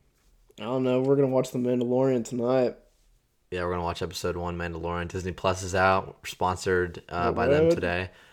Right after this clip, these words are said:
Speaker 2: Um,
Speaker 1: I wish.
Speaker 2: yeah, we're s-, mad sponsored by Disney, uh, Disney Plus specifically.
Speaker 1: Yeah, I'll show mad love to Disney, dude.
Speaker 2: They're actually, um, our show is actually on there.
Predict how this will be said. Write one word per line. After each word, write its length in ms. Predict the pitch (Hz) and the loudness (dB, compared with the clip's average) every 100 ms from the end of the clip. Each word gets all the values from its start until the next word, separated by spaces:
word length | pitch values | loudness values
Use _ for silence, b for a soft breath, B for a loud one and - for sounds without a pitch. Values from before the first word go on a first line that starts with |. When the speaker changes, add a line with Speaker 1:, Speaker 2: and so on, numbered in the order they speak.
| b b b | b b b
Speaker 2:
Um, 500 | 90 87 87 87 87 | -4 0 0 -2 -6
Speaker 1:
I 40 | 78 | -6
wish. 560 | 78 120 110 110 - b b b b b _ _ - | -4 -2 -2 -4 -10 b b b b b _ _ -4
Speaker 2:
yeah, 180 | 98 80 | -2 -2
we're 60 | |
s-, 320 | 85 - - - | -2 -4 -6 -8
mad 380 | 92 95 92 87 | -2 0 0 0
sponsored 420 | - 92 - 95 | 2 2 0 0
by 80 | 95 | 0
Disney, 540 | 95 107 107 107 110 - | 0 -2 -2 -4 -6 -10
uh, 420 | 85 82 82 76 82 | -8 -4 -4 -6 -8
Disney 300 | 90 92 87 | -8 -8 -8
Plus 340 | - 87 87 | -4 -4 -4
specifically. 760 | - 90 - - - 95 92 92 _ | -6 -12 -12 -14 -10 -6 -6 -10 _
Speaker 1:
Yeah, 440 | 139 143 120 160 151 - | 0 2 4 2 -2 -4
I'll 160 | - 180 | 2 2
show 460 | - 247 151 123 - _ | 4 6 6 6 -2 _
mad 480 | 131 113 113 135 170 | -6 -4 -2 0 0
love 160 | 117 107 | 0 0
to 80 | 110 | -2
Disney, 360 | 110 110 113 | -4 -4 -4
dude. 120 | 107 | -4
Speaker 2:
They're 140 | 107 104 | 2 4
actually, 560 | 160 127 104 95 85 - - | 4 4 6 4 2 -6 -10
um, 600 | 92 90 87 85 85 82 - _ | -2 0 0 -4 -8 -12 -16 _
our 380 | - 98 95 76 73 | 0 2 2 0 -2
show 280 | - 131 | 4 6
is 100 | 104 | 6
actually 300 | 87 87 - 76 | 2 -2 -4 -6
on 160 | 110 | -6
there. 220 | - - | -10 -16